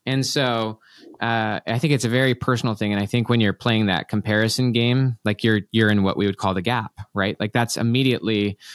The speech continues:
um, the, an unhelpful approach. Um, and so, and it also would lead you to pursuing the wrong goals fundamentally. Um, so <clears throat> I don't, I don't view my, pa-, I think that this is crucial, is, is it's unhelpful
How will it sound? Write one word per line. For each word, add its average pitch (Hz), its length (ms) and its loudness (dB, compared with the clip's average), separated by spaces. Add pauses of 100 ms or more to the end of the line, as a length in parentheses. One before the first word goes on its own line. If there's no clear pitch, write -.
(220)
um, 104 320 2
the, 113 300 0 (260)
an 110 240 0
unhelpful 113 640 0
approach. - 600 -8 (280)
Um, 95 340 0
and 123 140 -4
so, 117 300 -6 (180)
and 190 120 -2
it 190 80 0
also 208 320 0
would 139 120 -2
lead 135 220 0
you 123 80 -4
to 117 60 0
pursuing 120 420 -4
the 107 80 -2
wrong 95 240 -2
goals 73 440 -8 (220)
fundamentally. 98 640 -4 (440)
Um, 110 440 -2
so 107 500 -2 (280)
<clears throat> - 320 -12
I 180 600 -2
don't, 185 240 -2
I 147 80 -4
don't 160 160 -4
view 139 140 -4
my, 127 120 -2
pa-, 120 240 -8 (160)
I 131 160 0
think 139 160 -2
that 131 60 0
this 113 160 -2
is 113 80 -4
crucial, - 540 -6 (520)
is, 135 160 4
is 120 140 0
it's 113 240 -2
unhelpful 120 840 -2